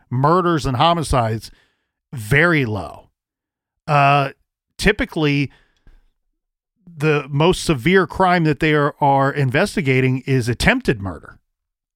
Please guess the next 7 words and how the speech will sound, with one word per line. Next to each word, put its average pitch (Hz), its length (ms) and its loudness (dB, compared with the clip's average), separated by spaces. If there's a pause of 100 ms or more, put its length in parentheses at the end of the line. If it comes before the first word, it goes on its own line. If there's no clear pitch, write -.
(360)
Um, 127 600 0 (580)
that, 151 360 -4 (100)
that 139 360 -4
they, 160 200 0 (180)
these, 151 480 -6
these 165 260 -2
towns 170 600 0